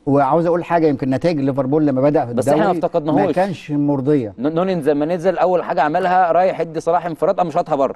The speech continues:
Speaker 2: يا عم ما تديها لصلاح.
Speaker 1: <laughs> لا، يعني كان
Speaker 2: اديها
Speaker 1: في
Speaker 2: يجيب التاني.
Speaker 1: الثنائيات في الملاعب معروفة.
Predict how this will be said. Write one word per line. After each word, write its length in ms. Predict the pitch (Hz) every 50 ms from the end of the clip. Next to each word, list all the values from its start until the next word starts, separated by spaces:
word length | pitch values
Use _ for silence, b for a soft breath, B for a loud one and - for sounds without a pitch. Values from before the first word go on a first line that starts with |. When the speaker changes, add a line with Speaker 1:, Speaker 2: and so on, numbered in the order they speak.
| - -
Speaker 2:
يا 80 | 107
عم 120 | 104 139 190
ما 80 | 190
تديها 280 | 156 - 110 113 151 147
لصلاح. 280 | 123 - 104 98 104 - 151 B B B
Speaker 1:
<laughs> 180 | B B B B
لا، 180 | 160 214 254 -
يعني 200 | 180 160 143 147
كان 80 | -
Speaker 2:
اديها 140 | 196 190 202
Speaker 1:
في 60 | 180
Speaker 2:
يجيب 140 | 156 147 180
التاني. 340 | 175 156 - 147 135 139 135 - _ _ - 147
Speaker 1:
الثنائيات 560 | 147 139 - - 156 151 151 156 165 190 190
في 80 | - -
الملاعب 420 | 143 135 135 147 170 175 160 131
معروفة. 480 | 123 123 120 127 147 151 131 - 107